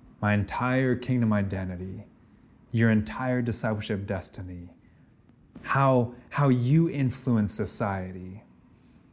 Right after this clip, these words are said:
and how you were part of a church that arose out of that. And so I invite you into that story.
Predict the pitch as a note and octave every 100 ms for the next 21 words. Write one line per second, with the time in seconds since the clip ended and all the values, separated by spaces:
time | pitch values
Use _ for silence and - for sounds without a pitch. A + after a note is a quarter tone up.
0 | - _ C3 A2+ A2+ G#2+ B2 B2 B2+ A#2
1 | G#2+ G2+ - - G#2+ F#2+ - - - -
2 | - _ A2 G#2 G2 G2 F2+ F2+ F2 F2
3 | F2+ F#2 F#2+ - _ _ _ _ _ _
4 | _ - - _ _ - - A#2 A2 A#2+
5 | A2+ A2 G#2+ A2+ A#2 B2 G#2 G2 F#2+ -
6 | - - - - B2 B2+ A#2+ G#2 F#2+ F2+
7 | - G#2 G2 F2+ F2+